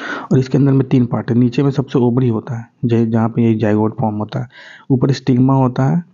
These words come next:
और फिर बीच में style होता है। इसके बीच में क्या था, फिलामेंट था,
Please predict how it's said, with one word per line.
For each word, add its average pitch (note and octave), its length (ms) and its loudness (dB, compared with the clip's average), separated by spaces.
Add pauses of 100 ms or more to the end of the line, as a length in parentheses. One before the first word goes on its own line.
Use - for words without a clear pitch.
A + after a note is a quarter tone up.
(360)
और B2 60 0
फिर B2+ 160 0
बीच B2 260 0
में B2+ 80 2
style A2 320 -2
होता G#2 240 -6
है। A2+ 160 -12 (380)
इसके C3 280 0
बीच C3+ 260 2
में C3+ 140 2
क्या C3 140 0
था, D3 120 0
फिलामेंट A2 480 -2
था, A#2+ 260 -6